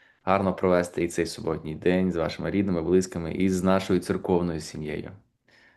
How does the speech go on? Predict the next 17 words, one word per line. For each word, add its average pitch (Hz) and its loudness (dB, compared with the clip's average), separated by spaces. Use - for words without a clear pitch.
З 92 -2
Богом, 117 6
і 95 4
продовжимо 127 6
наші 95 2
молитви 104 4
і 90 -2
читання 95 0
уже 95 4
в 95 -4
понеділок. 101 4
Уже 95 4
наступного 107 4
тижня, 110 6
а, 82 -4
ми 101 4
зможемо, 92 4